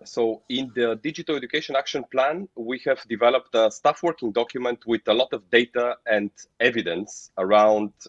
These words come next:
uh, the situation across the member states. Um,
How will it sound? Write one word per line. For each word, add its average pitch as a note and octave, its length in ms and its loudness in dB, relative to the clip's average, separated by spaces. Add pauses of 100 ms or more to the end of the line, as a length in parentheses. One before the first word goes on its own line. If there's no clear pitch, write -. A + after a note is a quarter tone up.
uh, F#2+ 200 2
the - 140 -6
situation A#2 640 -4
across G#2+ 320 -6
the G2+ 100 -6
member G2+ 320 0
states. - 540 -8 (580)
Um, G#2+ 640 4